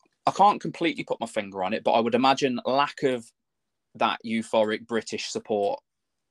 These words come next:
in the venue will be a factor, because not everybody's gonna travel out there. I know a few who have,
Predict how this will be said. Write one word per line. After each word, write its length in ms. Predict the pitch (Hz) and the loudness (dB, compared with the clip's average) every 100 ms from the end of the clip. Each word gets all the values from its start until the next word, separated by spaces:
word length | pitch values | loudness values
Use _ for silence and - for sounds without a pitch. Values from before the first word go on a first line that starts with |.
| - | -6
in 160 | 110 110 | -2 -2
the 120 | 101 | 0
venue 440 | 110 104 101 98 | 0 0 -4 -6
will 260 | 101 101 98 | -2 -2 -2
be 340 | - 98 95 92 | -2 -2 -2 -2
a 40 | |
factor, 460 | - 95 - - 92 | 2 2 0 -4 -4
because 400 | 95 - 98 - - - | -4 -4 -4 -4 -14 -4
not 220 | 113 117 110 | 4 4 6
everybody's 500 | 101 104 104 98 92 | 2 2 0 0 -4
gonna 180 | 101 95 | -6 -6
travel 340 | - 101 120 | -2 0 2
out 200 | 110 - | 2 0
there. 200 | 92 92 | -2 0
I 40 | 117 | 2
know 140 | 165 | 0
a 40 | |
few 240 | 120 123 110 | 0 0 0
who 160 | 104 107 | 0 2
have, 240 | 98 | 2